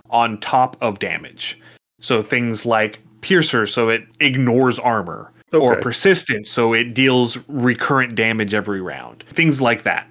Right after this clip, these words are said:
Speaker 2: Interesting.
Speaker 1: And those are the sorts of things that you get with the dice. And yeah, so you have, you know, you have opposed checks where both parties roll against each other.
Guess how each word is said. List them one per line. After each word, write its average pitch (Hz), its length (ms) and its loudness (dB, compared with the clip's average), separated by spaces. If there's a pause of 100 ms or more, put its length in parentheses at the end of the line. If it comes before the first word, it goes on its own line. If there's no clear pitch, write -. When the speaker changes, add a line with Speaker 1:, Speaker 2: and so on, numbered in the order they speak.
(280)
Speaker 2:
Interesting. 175 500 -6 (220)
Speaker 1:
And 117 260 -2
those 131 220 2
are 139 60 2
the 120 120 0
sorts 120 260 -2
of 107 160 -2
things 107 340 -4
that 101 200 -6
you 104 80 -2
get 95 400 -6 (360)
with 107 220 -4
the 110 100 -6
dice. 95 500 -6 (240)
And 135 140 0
yeah, 147 300 0
so 123 360 -2 (120)
you 120 160 -2
have, 113 440 -2 (280)
you 98 180 -10
know, 95 60 -12
you 98 100 -8
have 98 120 -4
opposed 131 420 0
checks 135 380 -2
where 104 300 0 (300)
both 139 400 0
parties 127 680 2
roll 120 560 0
against 123 400 -2
each 123 200 -2
other. 117 440 2